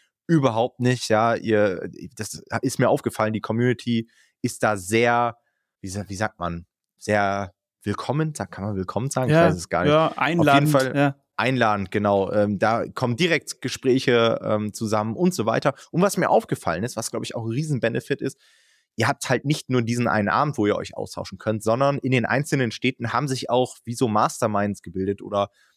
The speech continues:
Speaker 1: ähm, so Gruppen, die sich jetzt auch nach unseren Meetups immer noch austauschen in WhatsApp-Gruppen, die selbst Meetups veranstalten. Und ich glaube, da einmal reinzukommen, kann euer komplettes K-D-P-Leben auf den Kopf stellen. Vielleicht findet ihr irgendjemanden, mit dem ihr kooperieren könnt,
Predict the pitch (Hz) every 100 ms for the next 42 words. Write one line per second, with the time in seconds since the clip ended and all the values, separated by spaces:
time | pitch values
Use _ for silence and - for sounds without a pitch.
0 | _ - 104 101 95 101 107 165 - 123
1 | 123 - _ 127 135 127 131 - 117 -
2 | 123 160 139 120 120 151 - 123 - 131
3 | 135 123 - 135 147 - 113 120 - 117
4 | 127 123 135 - 113 - 110 113 104 113
5 | 113 127 131 - 127 123 110 - - -
6 | 117 - 107 101 113 - _ _ 120 -
7 | 139 151 139 151 143 147 135 117 127 147
8 | - - 110 107 117 - _ _ _ -
9 | 131 - 123 120 - 120 - 143 135 -
10 | - 117 110 - 151 117 107 104 98 104
11 | 92 127 - - 90 - 101 - 131 120
12 | 143 131 190 180 135 143 139 139 117 123
13 | 123 - - 139 131 135 131 - 127